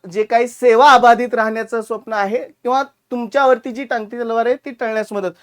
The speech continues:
आपण वेळोवेळी याच्या संदर्भात बातमी देखील गेली होती की अशी मागणी विद्यार्थ्यांकडून आणि खुद्द स्वतः शिक्षकांकडून सुद्धा करण्यात आलेली आहे. सरतेशेवटी त्याची आता आपल्याला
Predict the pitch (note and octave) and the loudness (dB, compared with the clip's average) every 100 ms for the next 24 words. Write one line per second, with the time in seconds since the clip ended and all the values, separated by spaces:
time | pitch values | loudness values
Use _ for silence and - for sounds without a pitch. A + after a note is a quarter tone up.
0 | _ _ G3 A#3+ C4+ B3+ A#3+ B3+ C4+ C#4 | _ _ 2 2 2 6 8 8 4 0
1 | C4+ A#3 C4 B3+ A#3 B3 C4 G#3+ G3+ G3 | -2 -2 -2 -4 -6 -2 -2 2 -2 -2
2 | B3 A#3 B3+ C#4 B3+ C4 C4 C4 C4 C#4 | -6 -6 -6 -6 -6 -4 0 0 0 -8
3 | D#4+ _ _ _ _ C4+ A#3 A3 C#4 B3+ | -8 _ _ _ _ 4 4 4 -4 2
4 | A3 G#3+ B3+ A#3+ G3 F#3 B3+ B3+ C#4 C4 | 2 2 -4 -6 -2 8 8 8 0 0
5 | B3+ C4 D4 D#4 A#3 B3+ C4+ _ B3+ A#3 | 2 2 0 -4 -4 -4 -6 _ -10 -10
6 | C4 D4 D#4 - - B3 B3 A#3+ A#3 B3+ | -6 -2 -2 -4 -8 -6 -2 -2 -2 -4
7 | B3 A3+ G#3+ C4 B3+ A3+ A#3 A#3+ A3+ A#3 | -4 -8 -4 -2 0 -2 -2 -4 -4 -2
8 | A#3 A#3 C4 _ _ _ A3+ G#3+ C4+ B3+ | 0 0 0 _ _ _ -6 -4 -6 -4
9 | B3+ C4+ C#4 A#3+ - B3 G3+ A#3 A3 A3 | -6 -6 -8 -10 -2 -2 0 -2 -2 -4
10 | B3+ | -4